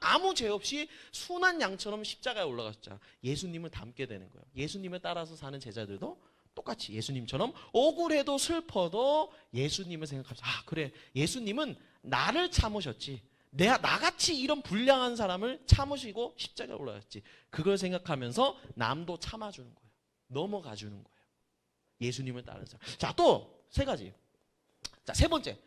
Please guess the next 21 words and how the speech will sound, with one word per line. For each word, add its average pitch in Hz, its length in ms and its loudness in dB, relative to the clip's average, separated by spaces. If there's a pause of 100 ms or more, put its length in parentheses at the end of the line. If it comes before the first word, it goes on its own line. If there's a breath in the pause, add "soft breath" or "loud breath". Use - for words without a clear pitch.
(220 soft breath)
사람들은 330 560 4
보통 110 320 -10
목적을 349 680 4
위해서라면 202 500 2
수단과 285 380 -4
방법을 139 360 -8
가리지 107 280 -8
않죠. - 240 -12 (560)
그죠? 147 180 -8 (260 soft breath)
내가 262 180 6
목적을 277 460 6
있어. 131 200 -6
내가 190 320 2 (240 loud breath)
저 226 340 4
쟤를 214 400 10
내 202 140 12
여자친구로 226 400 4
만들고 254 340 8
싶어. 147 260 -2
목적과 320 600 2
수단을 220 420 0